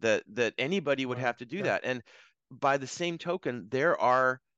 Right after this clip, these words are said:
Speaker 1: things happening today that we're gonna look back on in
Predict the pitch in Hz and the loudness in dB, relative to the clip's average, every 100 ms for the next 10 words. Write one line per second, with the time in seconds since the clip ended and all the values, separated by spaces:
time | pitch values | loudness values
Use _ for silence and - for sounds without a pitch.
0 | _ _ _ _ _ _ 143 147 147 - | _ _ _ _ _ _ -6 -4 -6 0
1 | 143 160 147 120 - 113 120 139 143 98 | 0 0 -4 -6 -8 -4 0 2 2 0
2 | 95 - _ _ _ _ _ 117 95 113 | -4 -12 _ _ _ _ _ -2 0 -2
3 | 147 165 135 123 131 - 117 120 - 98 | -4 -2 -2 -2 -4 -2 0 0 0 0
4 | 98 98 95 _ _ - 101 | 0 -2 -6 _ _ -10 -10